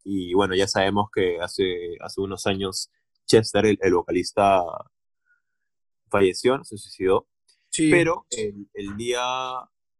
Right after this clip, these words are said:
Speaker 1: an-, el día jueves, celebrando el, el aniversario de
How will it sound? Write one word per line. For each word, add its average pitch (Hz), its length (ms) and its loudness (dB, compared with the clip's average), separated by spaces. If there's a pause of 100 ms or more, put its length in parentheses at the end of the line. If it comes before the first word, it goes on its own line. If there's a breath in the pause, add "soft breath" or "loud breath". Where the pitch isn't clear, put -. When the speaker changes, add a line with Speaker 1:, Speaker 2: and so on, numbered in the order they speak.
(160)
Speaker 1:
an-, 98 380 -6
el 95 200 -8
día 120 160 0 (180)
jueves, 123 600 0 (120)
celebrando 104 800 -2
el, 92 280 -6
el 87 140 -6
aniversario 90 640 0
de 90 420 0